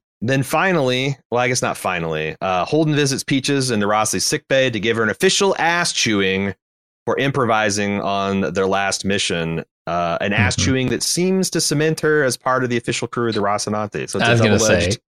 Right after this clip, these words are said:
Speaker 2: she didn't get the, she didn't get the ass chewing part of this <laughs> scene. She just got the "Holden likes me now" part of this scene.
Speaker 1: Mm-hmm. Which was funny. That's like,
Speaker 2: Yeah.
Speaker 1: it's, uh, her and Amos are pretty cute.
Speaker 2: Uh-huh,
Speaker 1: Um,
Speaker 2: for sure.
Speaker 1: and Amos is thrilled that now she's becoming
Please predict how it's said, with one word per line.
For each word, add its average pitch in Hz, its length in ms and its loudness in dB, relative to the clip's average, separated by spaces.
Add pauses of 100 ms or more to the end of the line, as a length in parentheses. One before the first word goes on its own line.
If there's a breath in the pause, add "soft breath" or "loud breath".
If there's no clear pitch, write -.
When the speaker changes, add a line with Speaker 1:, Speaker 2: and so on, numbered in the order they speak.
(140)
Speaker 2:
she - 160 2
didn't 135 160 4
get 117 200 2
the, 104 460 2
she - 140 2
didn't 135 140 4
get 123 100 4
the 107 140 2
ass 104 340 2
chewing 98 400 2
part 98 240 2
of 92 100 0
this 95 200 2
<laughs> - 0 -
scene. - 520 2
She 147 260 2
just - 360 2
got 117 320 2
the 104 280 0 (500 loud breath)
"Holden 110 600 4
likes 101 380 0
me 95 120 0
now" 95 500 -2 (360)
part 110 220 2
of 98 80 2
this 95 200 0
scene. 95 280 0
Speaker 1:
Mm-hmm. 80 100 -4 (920)
Which 127 180 -2
was 117 160 0
funny. 78 340 -4
That's - 360 -2
like, 82 140 0
Speaker 2:
Yeah. 82 160 0
Speaker 1:
it's, - 240 -8
uh, 82 360 -2
her 151 160 2
and 123 100 0
Amos 95 320 -2
are 85 300 -2
pretty 80 300 -6
cute. 69 360 -8 (300)
Speaker 2:
Uh-huh, 147 440 2
Speaker 1:
Um, 73 60 -10
Speaker 2:
for 110 100 0
sure. 101 180 0
Speaker 1:
and 87 160 -4
Amos 90 280 -2
is 87 120 -4
thrilled 85 400 -4
that 80 100 -6
now 85 220 -4
she's 82 200 -4
becoming 82 440 -6